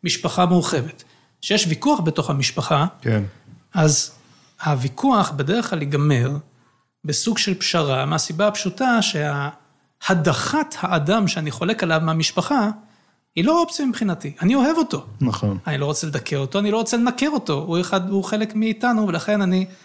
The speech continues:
Speaker 1: מתפשר איתו. בשביל זה טוב שיהיה לאומיות. כאן רוג'ר סקרוטון מזהה שתי סכנות, או שני מצבים שבהם הלאומיות לא מצליחה לתפקד ככה. הראשונה זה מה שאתה קראת לו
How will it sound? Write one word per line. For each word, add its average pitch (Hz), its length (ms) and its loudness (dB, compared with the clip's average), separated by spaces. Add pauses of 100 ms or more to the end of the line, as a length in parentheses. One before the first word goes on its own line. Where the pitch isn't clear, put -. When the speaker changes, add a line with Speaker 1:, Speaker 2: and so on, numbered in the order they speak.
(380)
Speaker 1:
מתפשר 170 680 2
איתו. - 380 -4 (400)
בשביל 185 240 0
זה 254 220 2 (140)
טוב 208 200 0
שיהיה 180 220 0
לאומיות. 139 560 0 (800)
כאן 277 300 4
רוג'ר 208 320 0
סקרוטון 220 400 -2
מזהה 160 480 2 (720)
שתי - 280 2
סכנות, 151 560 -2
או 196 60 -8
שני 220 200 -2
מצבים 202 420 0
שבהם 170 320 0
הלאומיות 165 500 -2 (200)
לא 180 200 2
מצליחה 214 320 2
לתפקד 190 380 -2
ככה. - 240 -6 (600)
הראשונה 170 540 0
זה 202 120 0
מה 202 100 0
שאתה 190 220 -2
קראת 170 340 -2
לו 143 320 -2